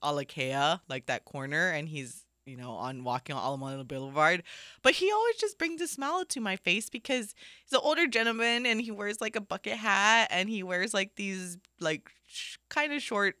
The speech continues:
shorts, and, but they're, like, really bright. And he always just, like, has this smile on his face when he's walking and he's, like, doing his, like,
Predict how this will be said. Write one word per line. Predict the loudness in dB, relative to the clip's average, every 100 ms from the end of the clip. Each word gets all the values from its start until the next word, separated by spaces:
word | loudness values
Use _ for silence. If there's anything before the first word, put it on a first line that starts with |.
| _ _
shorts, | -16 -6 0 2 2 2 0
and, | 0 0 -2
but | 0
they're, | 2 2
like, | 0 0
really | -2 -2
bright. | -2 -4 -2 0 0 -4 -14 -16 -20 -20 -20 0
And | 4 4
he | 2 -4
always | -4 -2 0 0
just, | -2 -4 -2
like, | -2 0
has | -2 -2
this | -6 -6
smile | -4 0 0 2
on | 2
his | 2 -4 -2
face | -2 -2
when | -8 -8
he's | -8 -8
walking | -6 -4 -4 -4 -4 -2
and | -4
he's, | -4 -4
like, | -6 -4
doing | -4 -4 -4
his, | -6 -8
like, | -6 -6